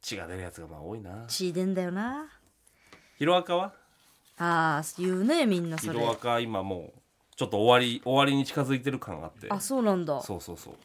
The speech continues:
Speaker 2: ヒロ-、え、ネタバレそれ？
Speaker 1: 違う違う違う、別に。これはもうジャンプの表表紙とかに書いてある。
Speaker 2: え、
Speaker 1: 最終章
Speaker 2: ね-、ネタバレ？
Speaker 1: みたいな。違う違う、ネタバレとかじゃない。
Speaker 2: <laughs>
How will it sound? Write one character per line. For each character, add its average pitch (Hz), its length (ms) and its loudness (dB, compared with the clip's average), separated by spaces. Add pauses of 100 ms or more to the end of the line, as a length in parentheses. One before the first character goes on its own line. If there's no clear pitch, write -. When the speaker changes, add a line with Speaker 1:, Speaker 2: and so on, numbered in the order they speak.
(240)
Speaker 2:
ヒ - 160 -8
ロ-、 180 240 -6
え、 175 120 -8
ネ 185 120 -6
タ 226 120 -6
バ 277 100 -4
レ 359 100 -2
そ 185 120 -12
れ？ - 80 -14 (360)
Speaker 1:
違 101 60 -10
う - 20 -8
違 80 120 -14
う 78 40 -14
違 - 160 -16
う、 - 40 -18
別 - 180 -18
に。 - 60 -18 (340)
こ 139 120 -2
れ 160 80 6
は 165 60 6
も 143 160 2
う 98 40 -2
ジ 156 100 6
ャ 180 80 10
ン 160 80 -2
プ - 80 -12
の 98 100 -2
表 139 320 2
表 160 120 6
紙 151 140 6
と - 60 -10
か 107 60 0
に 107 100 -2
書 107 100 -2
い 95 40 -4
て - 60 -12
あ - 40 -20
る。 - 60 -20 (200)
Speaker 2:
え、 - 60 -6 (280)
Speaker 1:
最 170 240 8
終 170 200 4
章 110 220 6
Speaker 2:
ね-、 214 160 4 (140)
ネ 226 140 2
タ 302 120 0
バ 320 140 -2
レ？ 359 80 0
Speaker 1:
み 392 40 -4
た - 280 -14
い - 0 -
な。 - 0 -
違 - 0 -
う 85 40 -12
違 82 40 -10
う、 87 40 -8
ネ 107 120 -6
タ 143 140 2
バ 147 100 2
レ 143 60 -2
と 143 80 -4
か 110 80 -2
じ - 60 -14
ゃ - 40 -14
な - 80 -20
い。 - 40 -20
Speaker 2:
<laughs> - 80 -20